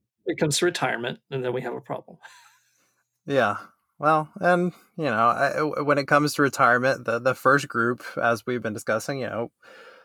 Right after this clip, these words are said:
Speaker 2: will retire sometime in their sixties, having done the job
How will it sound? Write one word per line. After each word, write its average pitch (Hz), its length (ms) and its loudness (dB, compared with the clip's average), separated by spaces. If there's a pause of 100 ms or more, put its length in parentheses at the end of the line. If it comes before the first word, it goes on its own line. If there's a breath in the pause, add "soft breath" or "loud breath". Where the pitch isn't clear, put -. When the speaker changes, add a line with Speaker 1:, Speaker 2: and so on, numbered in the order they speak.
(480 loud breath)
Speaker 2:
will 135 420 4
retire 131 460 4
sometime 139 500 2
in 139 80 -2
their 147 100 2
sixties, 131 640 -6 (480)
having 123 540 -2 (220)
done 127 240 2
the 135 100 0
job 131 420 4